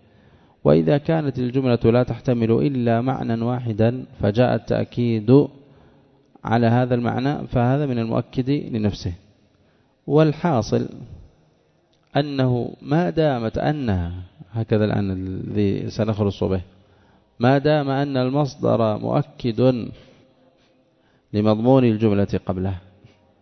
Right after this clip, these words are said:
سواء كان مؤكدا لما لا يحتمل إلا، آه، شيئاً واحداً أو لما لا، لما احتمل أكثر من شيء،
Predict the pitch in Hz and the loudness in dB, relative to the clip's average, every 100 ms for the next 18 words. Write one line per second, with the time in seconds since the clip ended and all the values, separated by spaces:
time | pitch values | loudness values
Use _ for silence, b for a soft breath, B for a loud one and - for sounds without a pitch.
0 | b b b - - 147 151 139 131 131 | b b b -8 0 4 4 2 0 -2
1 | 120 110 113 - 101 98 98 - - _ | -2 -2 -4 -4 -2 -2 -2 -8 -20 _
2 | _ _ _ _ _ _ _ _ _ _ | _ _ _ _ _ _ _ _ _ _
3 | 113 104 101 101 110 110 104 104 101 - | 0 2 4 2 -2 -2 0 0 -2 -2
4 | 117 101 98 104 104 98 95 95 - - | 0 2 2 0 0 -2 -2 -2 -6 -14
5 | - 139 _ _ _ _ _ _ - 175 | -18 -20 _ _ _ _ _ _ -18 -16
6 | 165 - 110 98 98 - 104 104 101 101 | -14 -10 -4 0 0 0 -2 -2 -2 -4
7 | 107 107 107 110 - - 117 117 113 110 | -4 -2 0 0 -4 -4 0 0 0 0
8 | 113 110 120 117 113 - 117 113 117 117 | -2 -4 -4 -6 -6 -4 0 2 0 0
9 | 117 104 104 113 110 | -2 -2 -2 0 -2